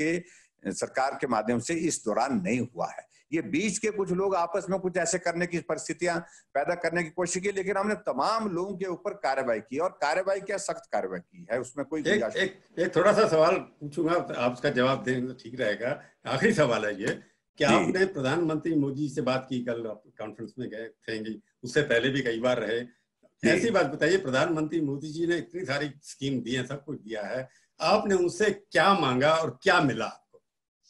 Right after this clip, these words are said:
Speaker 1: देखिए, प्रधानमंत्री जी से बहुत कुछ मिला है प्रदेश को और सबसे बड़ी बात तो उनका स्नेह, उनका सहयोग और उस दृष्टि से तो कोई कमी नहीं रही।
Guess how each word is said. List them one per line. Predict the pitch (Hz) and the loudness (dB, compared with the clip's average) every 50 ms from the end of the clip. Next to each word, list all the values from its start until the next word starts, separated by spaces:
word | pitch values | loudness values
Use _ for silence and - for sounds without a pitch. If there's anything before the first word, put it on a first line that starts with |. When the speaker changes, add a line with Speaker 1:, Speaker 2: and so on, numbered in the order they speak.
| _ _ _ _ _ _ _ _ _ _ _ _ - | _ _ _ _ _ _ _ _ _ _ _ _ -2
Speaker 1:
देखिए, | - 156 156 - 190 190 196 202 | 0 0 2 2 2 2 2 0
प्रधानमंत्री | 190 190 185 - - 135 135 147 160 180 180 175 175 165 - 190 | 0 -2 -2 -4 -2 0 0 0 0 0 0 0 0 0 0 0
जी | 180 175 180 | 2 0 0
से | 175 - - 196 | 0 0 -2 -2
बहुत | 175 123 - - - - 131 117 147 185 202 196 | -2 -4 -6 -4 -4 -4 -2 0 0 -2 -2 -2
कुछ | 180 180 160 - 151 | 0 0 0 0 0
मिला | 135 120 123 131 123 110 | 0 0 0 0 -2 -2
है | 107 110 123 135 135 - | -2 -2 -2 -2 -2 -2
प्रदेश | - 110 104 113 123 123 127 127 | -2 0 2 2 0 0 -2 -4
को | - 139 151 156 156 151 147 139 135 135 | -2 -2 -2 -2 -2 -2 -2 -2 -2 -2
और | 131 123 - | -2 -4 -4
सबसे | - 151 143 - - 170 156 | -4 -4 -4 -4 -4 -2 -2
बड़ी | 147 147 151 151 | -2 0 -2 0
बात | 123 127 123 143 - - - | 0 0 0 -2 -4 -4 -2
तो | 151 147 147 | 0 0 0
उनका | 147 139 131 127 127 139 127 | 0 -2 -2 -2 0 -2 -2
स्नेह, | - - - 113 117 120 120 139 151 151 151 143 | -2 -2 -2 0 0 0 0 0 -2 -2 -2 -2
उनका | 120 117 120 - 127 113 | -2 -2 -2 -2 -2 -2
सहयोग | - - - 104 95 104 120 143 156 156 160 175 - - - - - - - _ - | -2 -2 -2 0 0 0 0 0 0 -2 -4 -6 -10 -16 -20 -20 -20 -20 -14 _ -2
और | - 135 151 | 0 0 2
उस | 147 156 143 139 131 | 2 0 0 0 0
दृष्टि | 143 143 135 139 147 135 | 0 0 0 0 -2 0
से | - 156 | -2 -2
तो | 147 - 156 | -2 -2 -2
कोई | 143 - 135 | 0 0 0
कमी | 120 - 113 110 110 110 | 0 0 0 2 2 2
नहीं | 110 104 | 0 0
रही। | 90 85 78 78 - | 0 -2 -4 -6 -8